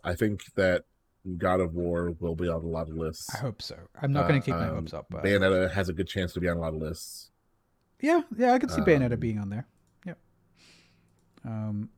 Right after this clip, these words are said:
Speaker 2: and that's pretty much,
Speaker 1: I
Speaker 2: those are the
Speaker 1: don't think
Speaker 2: ones.
Speaker 1: Pokemon's gonna be on a lot of lists.
Speaker 2: No, I feel like it's gonna get robbed. Like, if this is a really good Pokemon game, I feel like people aren't gonna give that the, the,
Speaker 1: Yeah.
Speaker 2: the weight it deserves. Um,
Speaker 1: Yeah, I think, I think I agree there.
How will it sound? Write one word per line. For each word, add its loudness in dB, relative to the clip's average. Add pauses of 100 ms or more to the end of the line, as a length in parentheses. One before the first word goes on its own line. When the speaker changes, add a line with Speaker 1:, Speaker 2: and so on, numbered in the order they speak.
(160)
Speaker 2:
and 0
that's 0
pretty 2
much, -2
Speaker 1:
I 8
Speaker 2:
those 8
are 2
the 8
Speaker 1:
don't 8
think 2
Speaker 2:
ones. 4
Speaker 1:
Pokemon's 2
gonna 2
be 4
on 4
a 2
lot 4
of 2
lists. -2 (180)
Speaker 2:
No, 10
I 6
feel 0
like 4
it's -2
gonna 4
get 6
robbed. 4
Like, -2
if 6
this 4
is -2
a 6
really 8
good 2
Pokemon 0
game, 2 (440)
I 0
feel 4
like 6
people 4
aren't 4
gonna 2
give -2
that -4
the, -4 (180)
the, -8 (200)
Speaker 1:
Yeah. -4
Speaker 2:
the -4
weight -6
it -16
deserves. -12 (600)
Um, -10
Speaker 1:
Yeah, -6 (200)
I -6
think, -2
I -2
think -4
I -2
agree -4
there. -6